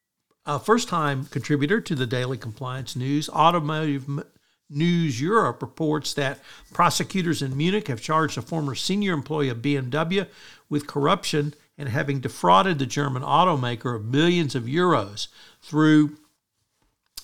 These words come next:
the, uh, embezzlement of money and taking kit-, kickbacks for sending business,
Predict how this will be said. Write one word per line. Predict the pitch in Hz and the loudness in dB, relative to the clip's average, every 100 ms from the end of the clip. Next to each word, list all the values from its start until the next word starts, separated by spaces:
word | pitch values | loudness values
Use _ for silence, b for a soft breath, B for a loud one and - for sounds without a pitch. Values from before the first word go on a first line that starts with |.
| - | -10
the, | 147 151 143 143 131 B B _ | 2 6 6 6 -2 B B _
uh, | 143 135 131 127 127 139 _ _ _ _ _ _ - | -10 -8 -6 -8 -8 -12 _ _ _ _ _ _ -20
embezzlement | 127 160 175 160 156 139 | -6 -2 0 2 2 0
of | 127 113 | 0 -2
money | 139 175 175 165 170 | -2 0 2 0 0
and | 156 156 156 | -4 -4 -4
taking | 156 147 135 131 | -4 -4 -4 -8
kit-, | - 220 - _ _ | -6 -6 -8 _ _
kickbacks | - 269 - _ 117 - 117 - - - B B B | -4 -4 -4 _ -4 -2 -4 -6 -10 -10 B B B
for | - 160 147 147 147 143 160 | -8 0 4 6 8 6 2
sending | - - 156 143 139 135 131 113 | -2 0 2 4 4 2 -2 -2
business, | 156 185 147 131 117 - | 0 0 0 -2 -2 -4